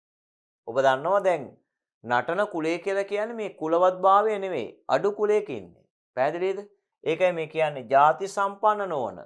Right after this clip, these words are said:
කුලයෙන් අඩු කුලයෙන් අඩු. වැදගත් පරම්පරාවකට අයිති නැති. හරිද? කෙටියෙන් ලියන්න එහෙනම් කොහොමද? කුලයෙන්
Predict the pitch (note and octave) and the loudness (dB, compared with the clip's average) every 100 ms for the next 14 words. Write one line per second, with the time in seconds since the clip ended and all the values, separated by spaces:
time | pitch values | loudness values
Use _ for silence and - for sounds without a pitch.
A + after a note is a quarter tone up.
0 | - - D3+ F#3 G#3 G#3+ - C3+ D3 A#2+ | -16 -6 -2 2 2 2 -4 2 2 0
1 | - _ _ _ _ _ _ _ _ _ | -12 _ _ _ _ _ _ _ _ _
2 | _ - D3 E3+ F3+ - C3 B2 G2 - | _ -4 2 4 2 -2 -2 0 -4 -16
3 | _ _ _ _ _ - C3 C#3+ E3 F3+ | _ _ _ _ _ 0 0 2 2 2
4 | - C3 C#3 D3 D#3 D#3 D#3+ G3 E3+ E3 | 2 2 2 2 4 6 6 6 4 4
5 | E3+ F3+ F3 E3+ G2+ _ _ _ _ _ | -2 -4 -4 -6 -16 _ _ _ _ _
6 | _ _ - E3 F#3+ G#3 G#3 _ _ _ | _ _ 0 2 2 -4 -8 _ _ _
7 | _ _ _ _ _ _ _ _ _ _ | _ _ _ _ _ _ _ _ _ _
8 | _ _ _ _ D3+ D#3 F3 E3+ D#3 D3+ | _ _ _ _ -10 -8 -4 -4 0 0
9 | D3 D3 D3+ D3 D3 D#3+ B2+ C3+ F3+ A3+ | 0 -4 -4 -4 -6 -4 -2 -2 -2 -4
10 | - _ _ _ _ _ _ _ _ _ | -12 _ _ _ _ _ _ _ _ _
11 | _ _ _ _ _ _ _ _ _ _ | _ _ _ _ _ _ _ _ _ _
12 | _ _ _ _ _ _ _ _ D3+ D#3+ | _ _ _ _ _ _ _ _ -8 -2
13 | F3 F3 F#3 F#3 | -2 0 -2 -2